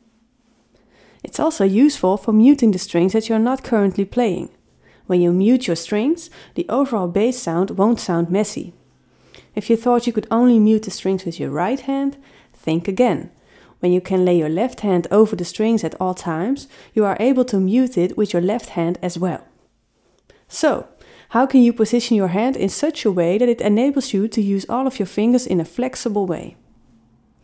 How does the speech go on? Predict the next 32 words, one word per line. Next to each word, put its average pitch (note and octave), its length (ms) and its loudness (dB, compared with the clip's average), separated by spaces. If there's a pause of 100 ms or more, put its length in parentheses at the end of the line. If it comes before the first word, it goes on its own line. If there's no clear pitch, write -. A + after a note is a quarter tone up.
(400)
We F3 100 -2
first D4 420 0
take A#3 260 0
a F3+ 40 0
look G#3 240 4
at - 120 -4
the G#3 80 -6
position G3 480 -4
of G3 160 -4
the F3+ 100 -4
thumb. F3 400 -4 (760)
You F3 100 -6
place A3 320 0
your G3 80 0
thumb F3+ 400 -2
more G#3+ 220 2
or F3+ 100 2
less D#3+ 300 0
in F#3+ 180 -4
the E3+ 60 -2
middle A#3+ 340 0
of - 160 -8
the E3+ 80 -6
back F#3 340 -6
of F#3+ 120 -10
the F#3 100 -2
neck. D#3+ 320 -6 (720)
Your F#3+ 100 -4
thumb C4 300 2
becomes G#3+ 440 -2
a F#3 40 0
joint. E3+ 500 -4